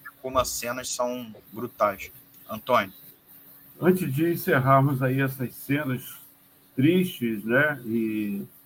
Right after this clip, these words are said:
Speaker 2: é, revoltantes, é, ontem uma testemunha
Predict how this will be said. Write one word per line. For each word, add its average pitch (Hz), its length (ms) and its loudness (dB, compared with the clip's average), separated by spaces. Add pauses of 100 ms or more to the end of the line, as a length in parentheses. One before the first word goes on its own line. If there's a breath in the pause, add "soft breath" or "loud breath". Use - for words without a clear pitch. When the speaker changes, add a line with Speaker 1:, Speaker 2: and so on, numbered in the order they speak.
(280)
Speaker 2:
é, 98 380 -6
revoltantes, 143 840 2 (1160)
é, 101 320 -6 (1400)
ontem 202 440 4
uma 214 320 4
testemunha 147 1000 4